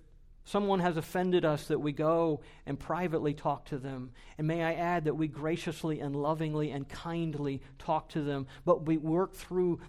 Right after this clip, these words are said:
the conflict. And we be agents for peace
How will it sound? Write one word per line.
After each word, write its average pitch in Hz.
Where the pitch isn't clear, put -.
the 160
conflict. 139
And 170
we 180
be 170
agents 185
for 175
peace -